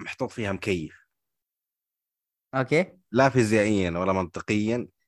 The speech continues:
Speaker 2: لا
Speaker 1: المفروض
Speaker 2: تقدر
Speaker 1: الشيء هذا
Speaker 2: ترفع.
Speaker 1: مو عنصرية.
Speaker 2: إيه.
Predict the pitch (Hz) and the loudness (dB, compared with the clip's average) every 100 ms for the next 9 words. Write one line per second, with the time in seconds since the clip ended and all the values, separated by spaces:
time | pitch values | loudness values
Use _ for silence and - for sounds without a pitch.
0 | _ - 151 135 139 139 135 104 - 110 | _ -6 0 2 2 2 2 0 -2 -2
1 | 104 98 87 - 127 123 127 113 - 113 | 0 -2 -6 -6 -2 0 0 -2 -2 2
2 | 131 85 | 2 0